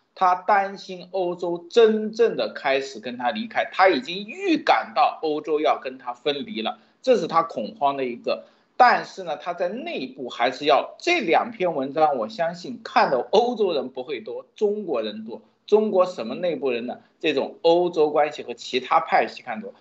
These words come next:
他想继续啊，挽留自己的形象。实际上他的中欧政策其实已经失败了。但是大家可以看到，欧洲的态度非常的明显。你看德国还有英国的态度非常明显，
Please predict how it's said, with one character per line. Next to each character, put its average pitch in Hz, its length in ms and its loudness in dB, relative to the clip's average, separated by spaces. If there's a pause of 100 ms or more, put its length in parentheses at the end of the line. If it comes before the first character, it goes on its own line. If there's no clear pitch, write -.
(160)
他 185 200 4
想 117 380 -6 (320)
继 233 300 -8
续 - 300 -6
啊， 120 440 2 (120)
挽 120 460 0
留 151 220 0
自 196 220 -8
己 117 100 -12
的 110 140 -6
形 110 240 -10
象。 131 140 -2
实 - 200 -10
际 180 180 4
上 - 220 2 (220)
他 180 120 6
的 156 100 0
中 202 320 -2
欧 196 140 0
政 196 220 -6
策 127 160 -12
其 127 200 -14
实 143 140 -10
已 110 80 -6
经 110 220 -6
失 - 220 -6
败 151 200 8
了。 - 220 -4 (200)
但 214 220 4
是 170 120 -10
大 - 160 2
家 175 120 -2
可 175 80 -12
以 156 60 -10
看 156 180 -10
到， - 260 -8
欧 247 300 0
洲 254 200 -4
的 160 120 -2
态 - 280 -2
度 131 240 -10
非 247 400 -2
常 - 220 -6
的 131 100 -2
明 113 240 -6
显。 - 240 -4 (480)
你 143 100 -8
看 175 320 4
德 190 220 6
国 127 480 -4
还 165 140 -6
有 151 80 -2
英 226 280 -8
国 143 140 -2
的 131 80 -6
态 139 120 -4
度 123 100 -8
非 226 220 -2
常 165 200 -2
明 135 160 -6
显， - 180 -12